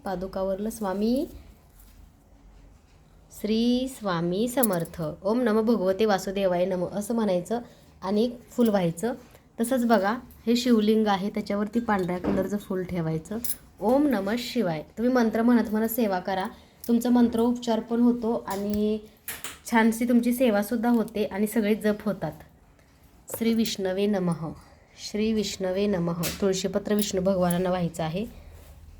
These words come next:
तसंच आई तुळजाभवानी, आपल्या कुलदेवीलासुद्धा लाल फूल व्हायचं आहे. असेल तर ठीक आहे, पण चांगलं असतं लाल फूल वाहिलेलं.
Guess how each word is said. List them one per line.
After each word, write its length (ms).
तसंच 320
आई 160
तुळजाभवानी, 680
आपल्या 280
कुलदेवीलासुद्धा 880
लाल 240
फूल 200
व्हायचं 360
आहे. 400
असेल 340
तर 100
ठीक 260
आहे, 160
पण 200
चांगलं 340
असतं 220
लाल 220
फूल 220
वाहिलेलं. 500